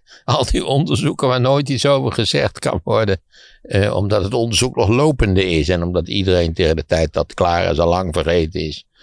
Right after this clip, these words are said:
dat het onderzoek al die tijd liep, wordt er dan de vervelende vragen niet gesteld.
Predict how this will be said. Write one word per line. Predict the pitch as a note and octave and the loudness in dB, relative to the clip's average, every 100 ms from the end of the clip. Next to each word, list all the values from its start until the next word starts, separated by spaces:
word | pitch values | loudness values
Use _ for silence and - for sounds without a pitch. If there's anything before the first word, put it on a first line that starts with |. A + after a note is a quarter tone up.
| - _ | -20 _
dat | D#2+ | -2
het | F2 F2 | -2 0
onderzoek | F#2+ G2+ E2+ F#2 - | 0 2 2 0 0
al | F#2+ F2 | 0 0
die | D#2 | -2
tijd | F2 E2+ D2+ | 0 0 2
liep, | D#2+ G2 - | 0 0 -2
wordt | - E2+ F2 E2+ | -2 0 0 0
er | D#2+ | -2
dan | D2+ E2 | 0 -2
de | D2 | -4
vervelende | D2+ E2 D#2+ D#2 D2 | -2 0 0 0 -2
vragen | C#2+ C#2+ D2 C#2 | -4 -4 -4 -4
niet | C#2+ C#2 | -6 -6
gesteld. | - - - G#2+ - | -10 -12 -8 -8 -10